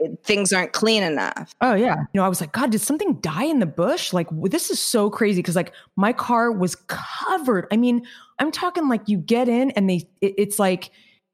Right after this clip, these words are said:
Speaker 2: it was just harrowing, honestly. And, um, I just was, I thought maybe there was a dead animal or something, but
Speaker 1: Wow.
Speaker 2: it did say, like, the heat. It's, it's kind of like, and then my dad would said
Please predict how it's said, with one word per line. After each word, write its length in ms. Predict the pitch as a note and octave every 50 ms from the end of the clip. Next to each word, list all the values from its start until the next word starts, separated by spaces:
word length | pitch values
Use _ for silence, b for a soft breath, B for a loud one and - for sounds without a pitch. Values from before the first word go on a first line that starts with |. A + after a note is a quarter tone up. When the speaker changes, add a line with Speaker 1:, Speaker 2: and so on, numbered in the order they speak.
| _ -
Speaker 2:
it 100 | A3 A3
was 200 | G3 A3 F#3+ -
just 400 | - C4+ C#4+ B3 - - - - -
harrowing, 680 | - - G3+ F3 E3+ E3 D3 C#3 B2 - - B2 - -
honestly. 600 | - E3 D#3 C#3+ D3 - - C3 A#2 B2+ - - -
And, 220 | F3 F3 F3 F3+
um, 280 | F3 F3 E3 E3 D#3+ - -
I 80 | F3+
just 260 | E3+ F3+ A3 - -
was, 260 | F#3+ F#3+ - - - - -
I 40 | -
thought 240 | - - F#3 A#3 -
maybe 180 | A3+ F3+ E3+
there 100 | F3+ F#3
was 100 | E3+ D#3+
a 60 | F3+ E3
dead 220 | - F3 E3 -
animal 360 | - F3 G3 D4 F#4+ F#4 G#3
or 80 | F3+ E3
something, 440 | - - D#3+ D3+ D3+ E3+ D#3 D#3 D3
but 200 | D#3+ D#3+ - -
Speaker 1:
Wow. 400 | D3+ D#3+ F#3 A3 G#3 D#3+ D3+ C3+ C3
Speaker 2:
it 120 | C4 G3+ -
did 180 | C#4+ C#4 G#3
say, 400 | - - - A3 G3 G3 F#3+ F3+
like, 220 | - F3+ E3 - -
the 60 | F3+
heat. 360 | - - F3+ D#3+ D3+ D3 -
It's, 180 | - F3 E3+ - -
it's 160 | F#3 F3+ -
kind 320 | - - G3 G3+ G3+ G#3
of 100 | G#3 F3
like, 300 | F3+ F3+ E3+ D#3+ D#3+ - -
and 80 | G#3
then 80 | A3 A3
my 80 | G#3+ G3
dad 280 | - G3 F#3 F#3 F#3 F3+
would 80 | F3+
said 320 | - - F3+ E3+ E3+ D3+